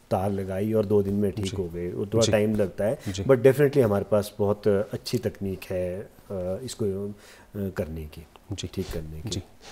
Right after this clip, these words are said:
Speaker 2: तो सर, जैसे most of the people जो है आज के टाइम में जो लोग हैं, वो कंप्लेन करते हैं कि बैड ब्रेथ है, क्योंकि उनके खान पान भी ख़राब है, तो बैड ब्रेथ है और दांत का पीलापन भी है,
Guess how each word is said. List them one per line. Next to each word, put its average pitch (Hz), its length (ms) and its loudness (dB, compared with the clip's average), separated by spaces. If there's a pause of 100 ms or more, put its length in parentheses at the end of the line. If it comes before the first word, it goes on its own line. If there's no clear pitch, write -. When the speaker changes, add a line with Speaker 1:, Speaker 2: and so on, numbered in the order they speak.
(140)
Speaker 2:
तो - 60 -14
सर, 131 140 0
जैसे 117 300 2
most 110 260 4
of 117 120 2
the 104 160 0
people 107 280 0
जो 104 180 0
है 104 100 2
आज 101 120 2
के - 120 -4
टाइम 98 160 0
में 101 100 0
जो 98 100 -2
लोग 95 220 -2
हैं, 101 80 2
वो 101 140 0
कंप्लेन 98 380 0
करते 92 280 -2
हैं 98 120 0
कि 98 220 -2 (300)
बैड 95 260 4
ब्रेथ 101 280 0
है, 98 80 2
क्योंकि 110 200 0
उनके 107 160 0
खान 107 280 2
पान 104 280 2
भी 107 100 2
ख़राब 101 340 2
है, 117 120 -2 (340)
तो - 60 0
बैड 123 240 8
ब्रेथ 120 260 4
है 120 220 4
और 110 160 4
दांत 107 380 4
का 104 140 4
पीलापन 101 480 4
भी 101 100 0
है, 98 180 -2